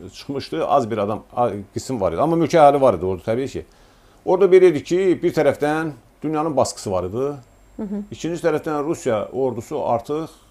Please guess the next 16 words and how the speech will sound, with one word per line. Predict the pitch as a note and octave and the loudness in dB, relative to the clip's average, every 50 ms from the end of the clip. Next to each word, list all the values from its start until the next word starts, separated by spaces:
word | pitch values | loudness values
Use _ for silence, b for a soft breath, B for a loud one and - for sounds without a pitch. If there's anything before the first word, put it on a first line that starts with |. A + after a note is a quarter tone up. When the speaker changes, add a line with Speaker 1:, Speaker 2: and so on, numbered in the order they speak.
| _ _ _ _ | _ _ _ _
Speaker 1:
dəhlizdən | A2 A2 G#2+ G#2 A2+ A2 C3+ C#3 C3+ A2 | -6 -4 -4 -4 -4 -6 -6 -6 -4 -4
girmişdi. | B2+ A#2 A#2+ B2 A2 - - F#2 E2 - - | -4 -4 -4 -6 -8 -8 -8 -10 -8 -6 -6
Elə | C#3 E3 D#3+ | -4 -4 -2
də | E3 D3+ | -2 0
vəziyyət | D3+ C#3 C3 D#3 C#3+ C#3+ C#3 | 0 0 0 -2 -2 -2 -4
idi | G#2+ G2 | -6 -8
ki, | F#2+ - D3+ E3+ E3+ E3+ b b b b b b b b b b b b _ _ _ _ - | -8 -6 -4 -4 -4 -6 b b b b b b b b b b b b _ _ _ _ -2
bizim | F3+ F#3 E3+ E3+ F3+ E3 C#3+ B2+ B2 | 0 0 2 2 2 2 2 0 0
orada | - C#3 E3 D#3 C#3 A#2 C#3 D3 D#3+ E3 E3+ D3 - - - - | 0 0 0 0 2 2 2 2 4 4 2 0 -2 -6 -12 -2
artıq | - C3+ C#3 C#3 - D#3 C3 - - - - D2 B1 - B2+ C#3 | 2 2 2 2 0 -2 -6 -6 -8 -16 -18 -16 -12 -10 -2 0
Rusiya | F3 F3 - D#3+ D3 | 0 0 0 0 0
ilə | C#3 B2 G#2 A2 | 0 -2 0 0
döyüşmək | D3 D3+ C3 - - D3+ D#3+ D3 C3 - _ - | 0 0 0 -2 -4 -6 -6 -6 -6 -10 _ -2
halımız | B2 C3 C3+ D3 D3 C#3 A2 A#2 | 0 2 2 4 2 2 0 0
yox | G#2 - F2+ | 0 -2 -6
idi. | D2+ | -8